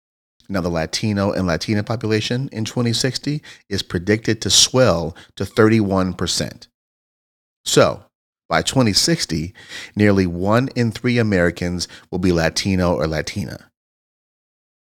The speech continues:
So what does that all mean for D E I? It means that we are in the midst of one of the greatest political and social challenges of modern times, something that is being called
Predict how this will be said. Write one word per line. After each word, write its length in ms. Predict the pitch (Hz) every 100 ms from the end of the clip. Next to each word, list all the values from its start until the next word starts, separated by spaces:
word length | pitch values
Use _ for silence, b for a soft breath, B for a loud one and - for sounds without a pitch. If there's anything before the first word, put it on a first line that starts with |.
| _ _ b -
So 140 | 135
what 20 |
does 60 | 143
that 160 | 147
all 160 | 139 127
mean 180 | 120 113
for 120 | 107
D 320 | 92 92 80
E 40 | 87
I? 360 | 92 - - _ _ _ _ _ _
It 120 | - 92
means 560 | 113 151 82 76 92 - B B -
that 100 | 92
we 180 | 107 139
are 40 |
in 220 | - 123
the 80 | 110
midst 480 | 95 98 113 - -
of 100 | 95
one 140 | 101
of 120 | 95 85
the 100 | 85
greatest 840 | 78 85 98 113 123 131 - - -
political 640 | 113 104 110 117 120 117
and 240 | - 95 92
social 400 | - 123 - 101
challenges 540 | - 85 85 82 82
of 160 | 82 78
modern 400 | 87 85 87 82
times, 540 | 73 65 76 - - _ _ _ _ _
something 220 | - 123 107
that 100 | 95
is 80 |
being 260 | 87 95 90
called 600 | - - 123 90 78 78